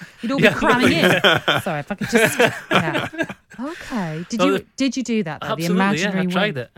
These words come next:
Speaker 2: I tried it.
Speaker 1: Did it work?
Speaker 2: Uh, well, not really. No, I didn't win
Speaker 1: Oh.
Speaker 2: that many games. <laughs>
Speaker 1: Oh.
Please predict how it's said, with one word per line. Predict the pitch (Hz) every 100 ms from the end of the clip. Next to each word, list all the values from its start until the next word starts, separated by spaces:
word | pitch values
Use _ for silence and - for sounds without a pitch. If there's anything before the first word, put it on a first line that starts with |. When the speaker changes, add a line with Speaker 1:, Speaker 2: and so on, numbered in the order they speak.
| 139
Speaker 2:
I |
tried | 139 139 147
it. | - -
Speaker 1:
Did | 185 190
it | 196
work? | 185 147 139 _ _ _ _ _ -
Speaker 2:
Uh, | 135 - - - _ -
well, | 110 117
not | 120
really. | 110 113 113
No, | 117
I | 113
didn't | 123 107
win | 92 -
Speaker 1:
Oh. |
Speaker 2:
that | 104
many | 107
games. | 113 131 175 -
<laughs> |
Speaker 1:
Oh. | - - 262 190 165 147 143